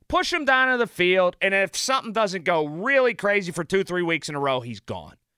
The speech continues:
And the other part, don't forget about Glenn Thomas in all of this. This is a guy who is really gonna be instrumental here, and a guy who has had Matt Canada looking over his shoulder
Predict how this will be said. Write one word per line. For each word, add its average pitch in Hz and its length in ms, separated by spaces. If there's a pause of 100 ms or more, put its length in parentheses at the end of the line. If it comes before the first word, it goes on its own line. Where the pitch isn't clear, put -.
(380)
And 226 120
the 247 120
other 330 160
part, 165 320 (100)
don't 269 260
forget 269 460
about 214 320
Glenn 175 320
Thomas 113 520
in 98 100
all 87 220
of - 140
this. - 320 (800)
This 220 420
is 370 140
a 381 80
guy 214 460
who 156 500 (600)
is 185 220
really 214 560
gonna 185 220
be 165 180
instrumental 143 600
here, - 240 (520)
and 190 160
a 165 60
guy 214 520
who 196 500 (320)
has 170 680 (480)
had 247 540
Matt 254 400
Canada 196 580 (260)
looking 196 540
over 190 340
his 156 180
shoulder 139 600